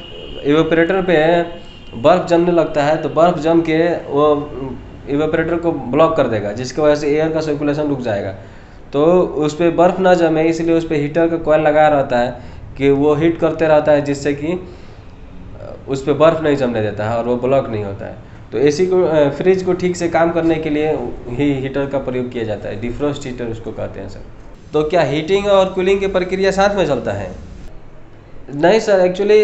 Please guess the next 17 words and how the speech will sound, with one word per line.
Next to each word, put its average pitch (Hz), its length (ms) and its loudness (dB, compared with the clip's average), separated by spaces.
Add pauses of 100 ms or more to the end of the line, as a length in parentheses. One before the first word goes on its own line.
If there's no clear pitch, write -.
(140)
इसमें, 180 680 2 (580)
अ, 131 60 2
ये 180 360 6
timer 185 400 4
का 214 100 2
तो 202 140 2
वही 185 160 4
काम 175 300 6
है, 151 200 4
timer 165 380 6
बारी-बारी 170 520 6
से, 156 180 2
अ, 175 160 2 (800)
refrigeration 160 560 -2
system 180 400 0
को 185 400 0 (420)
और 135 280 4